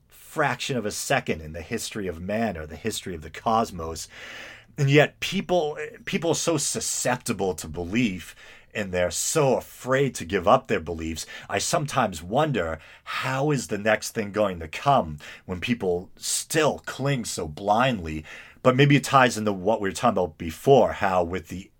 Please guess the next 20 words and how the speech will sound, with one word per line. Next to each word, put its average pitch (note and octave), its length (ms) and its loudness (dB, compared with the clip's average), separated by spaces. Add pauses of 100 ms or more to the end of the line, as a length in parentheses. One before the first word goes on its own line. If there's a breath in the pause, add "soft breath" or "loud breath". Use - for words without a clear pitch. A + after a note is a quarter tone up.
(480)
advent G#2 800 2
and F2 140 -8
the F2 60 -8
progression F#2+ 600 2
of E2 140 -8
scientific F#2 720 -2
knowledge, F#2+ 600 4 (600 loud breath)
um, F2 400 4 (200)
literal B2+ 360 4
belief G2 480 -2
keeps - 640 -4 (580)
receding F#2+ 1000 -2
or F#2 200 0
eroding, F2 680 2 (260 loud breath)
and G2 160 -10
people A#2+ 340 2
have F2+ 340 2
less A2 380 2
and G#2 140 -4
less G#2 340 2